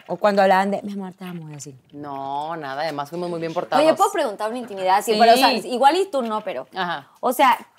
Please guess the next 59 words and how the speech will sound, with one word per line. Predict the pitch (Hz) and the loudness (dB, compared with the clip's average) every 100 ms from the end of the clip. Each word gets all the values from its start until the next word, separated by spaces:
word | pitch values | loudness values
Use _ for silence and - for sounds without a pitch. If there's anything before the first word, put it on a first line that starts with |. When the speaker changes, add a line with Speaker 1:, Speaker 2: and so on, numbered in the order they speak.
| - | -10
Speaker 3:
está | - 285 | -6 -4
cañón | 285 381 370 | -4 -4 -6
estar | 349 330 | -4 -2
en | 330 | -2
una | 285 | -4
casa | 254 262 | -4 -6
todos | 262 262 240 | -6 -6 -6
juntos, | 294 202 | -10 -10
¿no? | 180 - | -12 -8
O | |
sea, | 220 | -4
no | 214 247 | -2 -2
había | 269 262 | -2 -4
como, | 277 220 - | -4 -6 -4
¿tenían | - 233 254 | -2 0 2
cuartos | 320 349 | 0 -2
separados? | 262 175 160 180 330 _ | -6 -4 -4 -4 -8 _
Es | - 247 | -6 -2
que | 359 | 0
sí | 370 | 0
me | 427 | 0
recuerdo | 381 269 | 2 4
de | 294 | 6
la | 320 | 4
Speaker 2:
Teníamos | 247 | 4
Speaker 3:
academia. | 254 277 349 | 2 2 0
Speaker 2:
cuartos. | 330 - - - 240 | -2 -6 -18 -6 0
Speaker 3:
Me | 277 | 2
acuerdo | 285 320 381 | 4 4 4
de | 415 | 4
las | 262 240 | 2 2
clases | 247 240 285 | 0 -2 -2
y | 277 | -6
todo | 233 233 | -4 -4
de | 247 | -2
la | 208 | -2
academia, | 190 196 240 | 0 -2 -2
pero | 233 208 | -4 -4
no | 226 | -2
recuerdo | 247 240 220 | -2 -2 -4
cómo | 220 208 | -4 -4
dormían | 185 175 208 | -4 -2 0
Speaker 2:
No, | |
además, | 240 233 | 2 2
Speaker 3:
y | |
Speaker 2:
cada | - 277 | 2 2
Speaker 3:
así. | |
Speaker 2:
academia | 277 262 247 | 2 2 2
se | 254 | 2
iba | 247 | 2
diferente. | 226 202 202 185 - | 2 0 -2 -4 -6
Algunos | 185 190 214 | -2 -2 -2
teníamos | 214 196 190 202 | -4 -6 -6 -6
como | 180 160 | -8 -8
habitaciones | 151 156 175 175 | -8 -10 -10 -10
diferentes, | 175 165 170 | -8 -8 -10
hombres | 160 175 | -10 -10
y | |
mujeres. | 160 170 196 | -8 -4 -4